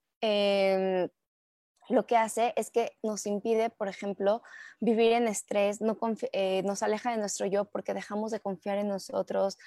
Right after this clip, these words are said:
dejamos de hacer, por ejemplo, situaciones, dejamos de hacer cosas por miedo, dejamos de hablar, de decir lo que pensamos, de seguir nuestra pasión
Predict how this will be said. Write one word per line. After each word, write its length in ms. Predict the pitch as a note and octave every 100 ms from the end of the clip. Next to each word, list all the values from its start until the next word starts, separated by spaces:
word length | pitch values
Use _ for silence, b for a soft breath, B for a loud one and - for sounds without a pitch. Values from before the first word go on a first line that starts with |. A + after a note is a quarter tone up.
| B B B
dejamos 400 | C4 C4 C4+ C4+
de 60 | B3
hacer, 220 | A#3 A3
por 140 | A3+
ejemplo, 460 | G#3+ A3 G3+ G#3+ -
situaciones, 760 | - G3+ - G3+ - G#3+ G#3 G#3
dejamos 400 | A3 A3+ A#3 A#3+
de 80 | A3
hacer 340 | - G#3 G3+ _
cosas 560 | A3+ G#3 G#3+ A3 A#3 -
por 220 | G#3+ - -
miedo, 520 | A3 A3+ G3+ F#3+ - B B B
dejamos 480 | A#3 A3+ A3+ A3+ A3
de 80 | G3+
hablar, 440 | F#3 G3 A3 G3+
de 100 | G#3
decir 260 | G3+ G3 G#3
lo 100 | G#3+
que 100 | G#3
pensamos, 640 | - F3+ - A3 G#3 F#3
de 80 | F#3
seguir 320 | G#3 G3+ G3+
nuestra 240 | A3 - G3+
pasión 580 | - F3 - A#3 G3+